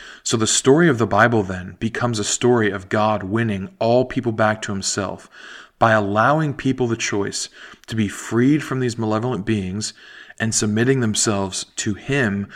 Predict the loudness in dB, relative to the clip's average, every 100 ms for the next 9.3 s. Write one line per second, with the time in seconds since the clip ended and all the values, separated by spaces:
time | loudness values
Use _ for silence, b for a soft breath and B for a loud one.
0 | B B B -6 0 2 2 0 -2 -2
1 | -2 -6 -4 -4 -4 -6 -12 -16 B B
2 | B 8 10 10 6 0 -4 _ b b
3 | -4 0 0 4 4 6 4 6 6 6
4 | 4 0 0 -2 -2 0 0 -2 -4 -2
5 | -2 -2 0 -2 -2 -2 -2 -4 -12 -12
6 | -16 B B B -2 2 2 4 4 4
7 | 2 0 -2 -4 -4 -4 -4 -6 -4 -2
8 | 0 0 -4 -4 -2 -2 -2 -4 -2 0
9 | -2 -4